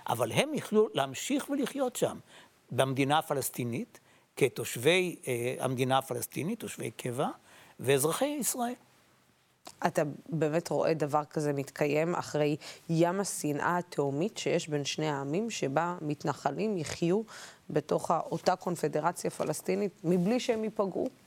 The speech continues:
Speaker 1: יש, תראי, אני, אני לא יכול להבטיח להם שום דבר, כמו שאני לא יכול אפילו להבטיח בארץ שלאנשים לא,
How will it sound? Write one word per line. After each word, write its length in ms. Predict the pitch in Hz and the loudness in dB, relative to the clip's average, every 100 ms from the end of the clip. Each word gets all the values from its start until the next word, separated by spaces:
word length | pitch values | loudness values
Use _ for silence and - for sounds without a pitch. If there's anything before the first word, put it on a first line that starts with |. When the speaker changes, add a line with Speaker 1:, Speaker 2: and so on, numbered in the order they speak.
| _ - _ _ _ - | _ -20 _ _ _ -6
Speaker 1:
יש, 520 | 202 202 190 - - - | -2 -2 -2 -6 -10 -10
תראי, 240 | - 127 - | -6 -6 -4
אני, 320 | 175 196 226 - | 0 2 0 0
אני 180 | 165 175 | 0 4
לא 80 | 170 | 4
יכול 200 | - 131 | 4 2
להבטיח 420 | 123 - 131 - | 0 0 -2 0
להם 240 | 120 113 | -2 -4
שום 260 | 113 143 131 | -4 -2 0
דבר, 260 | 127 117 117 | 0 2 0
כמו 180 | 135 | 0
שאני 300 | 120 127 127 | -2 -2 -2
לא 140 | 117 143 | -2 -2
יכול 200 | 143 139 | 0 -2
אפילו 260 | - 151 | -2 0
להבטיח 400 | 147 135 - 156 | 0 0 0 -2
בארץ 520 | 135 151 175 294 240 - | 0 0 0 -2 -4 -4
שלאנשים 520 | 127 120 117 - 123 | -6 -8 -10 -10 -6
לא, 220 | 123 | -4